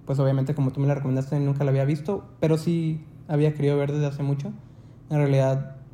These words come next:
casi no he visto nada de Audrey Hepburn, pero muchas de sus películas me llaman la atención. Digo, he visto Charade, Wait Until Dark y ahora esta.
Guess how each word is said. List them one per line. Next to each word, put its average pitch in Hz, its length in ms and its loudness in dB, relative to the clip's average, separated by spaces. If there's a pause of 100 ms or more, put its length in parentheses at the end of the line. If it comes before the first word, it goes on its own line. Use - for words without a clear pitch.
casi - 200 0
no 196 60 2
he 190 40 2
visto 196 200 -2
nada 180 220 2
de 175 60 2
Audrey 165 260 -2
Hepburn, 208 440 -4
pero 139 560 -2 (520)
muchas 165 260 2
de 165 60 2
sus 151 100 0
películas 151 300 0
me 160 60 2
llaman 151 120 2
la 165 60 0
atención. 185 280 0
Digo, 170 160 4
he 160 60 4
visto 165 280 0
Charade, 170 500 2
Wait 156 160 2
Until 156 260 0
Dark 165 280 0
y 139 100 0
ahora 135 600 -2
esta. 165 340 -4